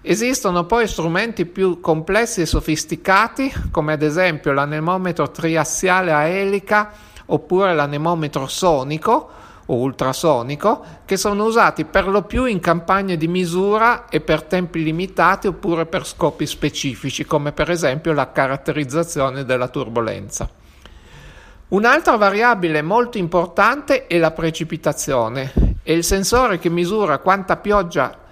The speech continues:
è caduta è il pluviometro. I primi pluviometri nel mondo sono il modello Chukugi coreano, che praticamente consisteva in un bicchiere metallico,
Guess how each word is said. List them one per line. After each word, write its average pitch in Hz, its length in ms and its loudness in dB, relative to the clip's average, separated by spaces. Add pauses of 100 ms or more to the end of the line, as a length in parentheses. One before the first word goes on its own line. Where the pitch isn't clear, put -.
(120)
è 156 140 -2
caduta 196 880 0
è - 80 -2
il 151 120 4
pluviometro. 123 960 -2 (460)
I 170 120 -2
primi 247 420 2
pluviometri 196 760 0
nel 160 200 0
mondo 226 460 0
sono 151 260 -2
il 151 80 -2
modello 160 680 0 (260)
Chukugi 175 680 -2
coreano, 135 840 0 (300)
che 156 140 0
praticamente 165 720 0
consisteva 156 720 -2
in 139 140 -4
un 135 120 -4
bicchiere 151 440 0
metallico, 127 800 -2